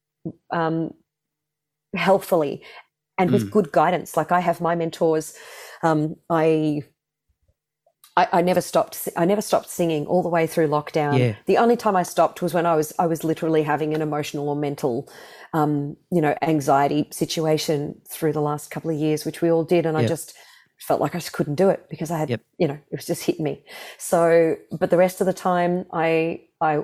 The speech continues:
Speaker 1: I work on my craft. I, I, you know, I pick something that I wanna do and I work on it. And then, and teaching is a wonderful thing.
Speaker 2: Mm.
Speaker 1: I've, I love teaching voice, and, and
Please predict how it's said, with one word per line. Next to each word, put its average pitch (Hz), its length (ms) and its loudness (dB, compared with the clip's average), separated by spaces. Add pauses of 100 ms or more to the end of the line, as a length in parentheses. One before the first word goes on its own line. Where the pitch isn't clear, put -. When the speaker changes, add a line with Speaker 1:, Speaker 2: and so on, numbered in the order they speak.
Speaker 1:
I 170 80 -2
work 175 320 0
on 196 100 2
my 190 140 -2
craft. 226 440 -2
I, 156 140 -2 (140)
I, 151 160 -2 (520)
you 175 60 -4
know, 170 100 2
I - 100 4
pick 180 200 -2
something 185 300 0
that 180 100 0
I 175 80 2
wanna 165 240 0
do 170 300 2
and 185 100 0
I 151 60 -2
work 151 320 -2
on 190 80 0
it. 208 160 0
And 165 160 0
then, 160 260 -2 (460)
and 180 120 2
teaching 240 380 2
is 247 80 4
a 262 60 4
wonderful 240 440 2
thing. 254 360 0 (100)
Speaker 2:
Mm. 123 240 2
Speaker 1:
I've, 175 220 0 (340)
I - 80 2
love 185 540 2
teaching 208 420 0
voice, 190 560 0 (720)
and, 170 340 -2 (200)
and 165 160 -2